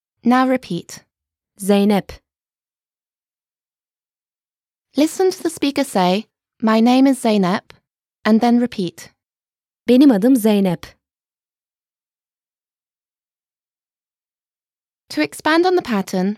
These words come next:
Speaker 1: replace Zeynep with Selin.
Speaker 2: Selin.
Speaker 1: Selin.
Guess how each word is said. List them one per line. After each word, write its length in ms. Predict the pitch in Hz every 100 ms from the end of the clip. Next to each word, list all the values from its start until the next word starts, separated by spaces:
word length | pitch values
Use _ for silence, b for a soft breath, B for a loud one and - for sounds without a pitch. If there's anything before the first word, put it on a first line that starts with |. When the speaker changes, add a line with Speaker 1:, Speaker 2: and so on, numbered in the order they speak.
| -
Speaker 1:
replace 500 | 220 - 233 226 - _
Zeynep 560 | 202 240 233 196 - - _
with 280 | 226 220 - _ _
Selin. 540 | - - 254 254 180 180 _ _ _ _ _ _ _ -
Speaker 2:
Selin. 560 | - 269 240 220 160 - _ _ _ _ _ _ _
Speaker 1:
Selin. 560 | - 233 233 202 175